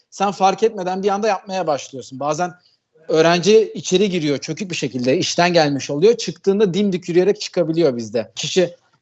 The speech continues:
e, çalışırken, e, ekrana göz hizasında olmalı,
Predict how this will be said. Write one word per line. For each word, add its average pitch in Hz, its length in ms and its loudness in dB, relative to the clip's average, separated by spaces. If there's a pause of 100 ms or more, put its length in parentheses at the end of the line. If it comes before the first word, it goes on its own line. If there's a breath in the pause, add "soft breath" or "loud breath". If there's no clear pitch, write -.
e, 131 320 4
çalışırken, 175 720 0 (400)
e, 170 100 0
ekrana 165 640 2
göz 147 220 -4
hizasında 160 560 0
olmalı, 175 520 -2